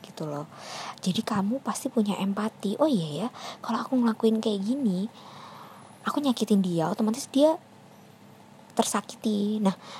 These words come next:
itu kan berarti kan kita merusak, eh, self love-nya dia dong. Kalau dia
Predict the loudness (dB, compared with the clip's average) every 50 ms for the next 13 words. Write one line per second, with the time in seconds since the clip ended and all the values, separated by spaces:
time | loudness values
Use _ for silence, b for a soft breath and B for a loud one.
0 | B B 0 0 0 -2 -2 2 4 4 4 4 0 -2 -2 -2 -2 -4 0 0
1 | 0 0 0 0 0 0 0 0 -2 0 -2 -2 -2 -2 -8 -20 B B B B
2 | B B B B B -6 -2 0 2 2 2 2 2 2 0 0 2 2 2 2
3 | 2 -2 -4 -2 0 2 2 4 6 6 4 4 4 2 -2 -2 -2 -2 0 2
4 | 2 2 2 2